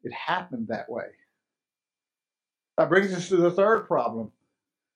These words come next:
against the people who claim that the stories of Jesus are legendary. The account of the resurrection.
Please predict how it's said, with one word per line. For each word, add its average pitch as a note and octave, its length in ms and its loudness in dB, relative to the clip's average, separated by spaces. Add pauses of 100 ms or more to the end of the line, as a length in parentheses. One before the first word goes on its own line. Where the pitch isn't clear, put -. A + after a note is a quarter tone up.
(280)
against F3+ 320 4
the F3+ 80 2
people F3+ 280 0
who F#3 120 0
claim G3 360 2
that D#3+ 140 0
the D#3 100 -2
stories F#3 500 4
of D3 120 -8
Jesus D#3 440 0
are C#3+ 280 0 (480)
legendary. D3 840 2 (1600)
The G3+ 160 4
account A#3 460 2
of A#3+ 120 6
the A#3 80 4
resurrection. A#3 800 2